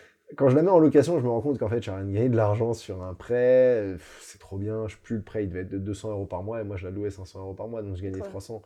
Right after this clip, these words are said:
Speaker 1: Et j'ai vite fait le calcul que si j'en achetais dix et que je faisais ça dix fois, bah, je gagnais trois mille euros par mois et j'étais encore étudiant.
Speaker 2: Oui, donc t'as déjà cette envie de
Speaker 1: Bah oui, et c'est ce que j'ai fait.
Speaker 2: Ouais, ok.
Speaker 1: Et, euh,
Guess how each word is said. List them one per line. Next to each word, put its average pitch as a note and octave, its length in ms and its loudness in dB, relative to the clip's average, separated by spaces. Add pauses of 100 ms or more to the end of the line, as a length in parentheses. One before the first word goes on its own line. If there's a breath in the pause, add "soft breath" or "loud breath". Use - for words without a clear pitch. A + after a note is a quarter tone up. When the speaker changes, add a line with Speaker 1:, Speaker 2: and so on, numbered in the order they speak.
(380 soft breath)
Speaker 1:
Et G#2+ 80 -6
j'ai F#2+ 100 -2
vite G2+ 160 -4
fait - 100 -14
le - 60 -14
calcul A#2 340 -4
que A2+ 60 -6
si G#2 180 -8
j'en G2 460 -6
achetais G2 280 -6
dix A2 300 -2
et A2+ 60 -10
que - 40 -14
je - 40 -20
faisais G2+ 260 -10
ça G#2 60 -8
dix F#2+ 160 -6
fois, A#2+ 200 -4
bah, G#2 180 -6
je F#2+ 80 -8
gagnais G2+ 380 -8
trois G2 140 -16
mille G2+ 120 -10
euros G2 160 -10
par F#2+ 120 -10
mois A2+ 160 -6
et A2 60 -4
j'étais F#2+ 220 -10
encore F#2+ 240 -10
étudiant. G2+ 340 -14 (300 soft breath)
Speaker 2:
Oui, B3+ 180 -2
donc G3 160 -2
t'as G3+ 140 -8
déjà G3+ 240 -8
cette G3+ 320 -20
envie G3 240 -18
de F3 400 -18
Speaker 1:
Bah A2 280 -6
oui, G#2 140 -8 (220)
et B2+ 80 -4
c'est A2 100 -2
ce G2+ 80 -2
que A#2+ 80 0
j'ai G#2+ 140 0
fait. F2+ 160 -12 (200)
Speaker 2:
Ouais, F#3 140 -16 (220)
ok. A2 120 -10
Speaker 1:
Et, G2+ 520 -6
euh, F2+ 260 -6